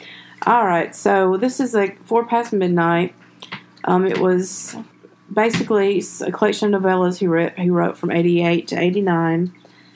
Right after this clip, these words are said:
and I think, um, it was released in ninety. Uh, seven hundred sixty-three pages. It just has all these stories in it. We have The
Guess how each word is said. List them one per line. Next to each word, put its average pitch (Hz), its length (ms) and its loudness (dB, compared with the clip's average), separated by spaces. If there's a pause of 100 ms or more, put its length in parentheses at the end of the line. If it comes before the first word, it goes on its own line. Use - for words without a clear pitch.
(260)
and 170 140 0
I 170 60 0
think, 170 360 0
um, 160 400 -2 (140)
it 165 140 0
was 165 160 0
released 170 840 0 (180)
in 170 180 0
ninety. 160 520 0 (640)
Uh, 170 160 0
seven 185 320 0
hundred 196 220 0
sixty-three 196 560 -2
pages. 170 760 -2 (180)
It 180 120 0
just 196 180 -2
has 196 240 0
all 180 180 0
these 196 180 0
stories 196 340 2
in 160 140 0
it. 160 360 -2
We 180 140 0
have 175 240 0
The 165 320 0